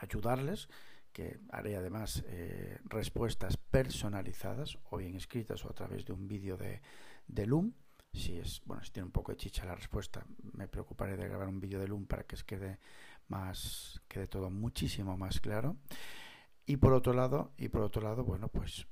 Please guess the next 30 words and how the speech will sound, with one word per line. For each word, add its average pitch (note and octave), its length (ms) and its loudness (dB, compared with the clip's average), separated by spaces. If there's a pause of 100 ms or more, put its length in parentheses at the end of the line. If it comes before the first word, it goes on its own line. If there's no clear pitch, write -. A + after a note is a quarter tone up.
pues, - 520 -4
eh, - 220 -6
abriros G#2 440 -2
las G2 120 2
puertas - 440 2
de, F#2+ 280 -2 (280)
de G#2 100 0
mi G2+ 100 -2
casa G2+ 320 4
en F#2 100 4
ese - 160 2
sentido G2 440 -2
para F2+ 220 -2
lo F#2 120 -6
que, - 280 -10 (480)
para G2 120 2
lo F#2 140 -2
que - 140 0
queráis. - 380 -4
Así - 260 -2
que, - 100 -2
bueno, A2+ 300 2 (560)
mm, G2 1040 -6 (800)
preguntadme A2+ 760 2
lo G2+ 160 -2
que G#2 140 -2
queráis G2+ 320 -2
durante F#2+ 340 -2
esta G2+ 160 -2
semana. G#2 400 0